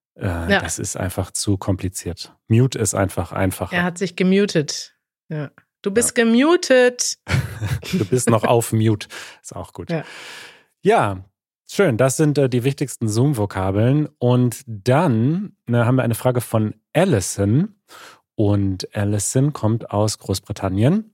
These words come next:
Speaker 1: und schreibt: "Hallo Kari und Manuel, vielen Dank für den wunderbaren Podcast, den ich beim Joggen in Zürich höre." Aha, sie
Speaker 2: Oh.
Speaker 1: lebt in Zürich. "Kürzlich habt ihr eine Übersetzung für No Worries erklärt.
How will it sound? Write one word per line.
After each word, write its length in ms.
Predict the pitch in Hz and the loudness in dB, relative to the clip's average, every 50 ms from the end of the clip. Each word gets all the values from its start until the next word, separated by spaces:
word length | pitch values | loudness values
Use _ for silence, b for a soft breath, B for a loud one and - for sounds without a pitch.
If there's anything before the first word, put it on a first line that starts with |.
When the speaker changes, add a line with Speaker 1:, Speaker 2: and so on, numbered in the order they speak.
| _ _ _ _ _ _ _ _ _ _ _ _ - - _ | _ _ _ _ _ _ _ _ _ _ _ _ -20 -16 _
Speaker 1:
und 180 | - 180 185 - | 0 0 2 2
schreibt: 400 | - - 110 95 87 - - - - | 2 0 0 0 0 -4 -6 -2 0
"Hallo 220 | 190 220 214 202 | 2 2 2 0
Kari 360 | - - 131 143 143 143 147 | 2 2 2 2 4 2 2
und 80 | 143 120 | 0 2
Manuel, 280 | 110 110 117 120 117 104 | 2 2 2 4 2 0
vielen 300 | - - 139 143 139 127 | 0 0 2 2 2 4
Dank 220 | 120 117 120 123 - | 2 2 0 0 -2
für 100 | - 113 | -4 -2
den 200 | 113 110 107 98 | -2 -2 -2 -2
wunderbaren 580 | 104 107 107 107 104 98 101 98 98 104 98 | -2 -2 0 0 0 0 0 0 0 -2 -4
Podcast, 520 | - - 95 - - - 101 92 - _ _ - | -2 -4 -6 -6 -4 -6 -4 -4 -6 _ _ -12
den 280 | 104 107 117 135 165 170 | 0 2 2 2 2 0
ich 160 | 165 139 - | -4 -4 -2
beim 180 | 156 156 147 | 0 0 0
Joggen 320 | 120 110 104 98 104 123 131 | 2 2 0 0 2 -2 -2
in 260 | - - 110 120 127 | 0 0 0 0 0
Zürich 520 | - - - 175 196 147 123 98 - - | 0 0 2 2 4 4 2 0 0 -2
höre." 340 | 98 98 92 - 90 82 - | -2 -2 -2 -2 -6 -8 -4
Aha, 300 | 120 - 127 110 - - _ | -4 -2 -2 -2 -2 -4 _
sie 80 | - 311 | -4 -2
Speaker 2:
Oh. 160 | 381 392 160 | 0 0 2
Speaker 1:
lebt 220 | 110 113 110 - - | 2 0 -2 -2 -4
in 120 | 123 104 | -4 -4
Zürich. 400 | - - 107 95 - - - - B B B B B B B B B B B B B B B B B B _ _ _ _ - | -4 -2 -6 -6 -6 -8 -18 -20 B B B B B B B B B B B B B B B B B B _ _ _ _ -2
"Kürzlich 640 | - 208 247 - - - 120 131 165 - - - - | 0 0 0 0 -4 0 0 0 0 0 -4 -4 -4
habt 280 | 156 - _ _ - _ | -4 -4 _ _ -20 _
ihr 380 | - 143 143 151 165 180 165 - | 0 2 4 4 4 2 0 0
eine 280 | 123 120 127 131 139 139 | 2 2 4 4 4 2
Übersetzung 600 | - 120 107 110 98 104 107 - - - 131 123 | 0 0 0 0 0 0 -2 -2 -2 -4 -4 -4
für 400 | - - - 120 120 131 - _ - | -4 -2 0 0 0 0 -2 _ -8
No 360 | 101 101 104 110 123 113 98 | -4 0 2 2 2 2 4
Worries 560 | 98 110 135 131 113 98 85 - - - - _ | 4 4 4 4 4 2 0 -4 -8 -10 -12 _
erklärt. 680 | - 107 98 - - 98 92 85 80 - - - - | -12 -12 -10 -10 -8 -8 -8 -8 -8 -12 -14 -16 -18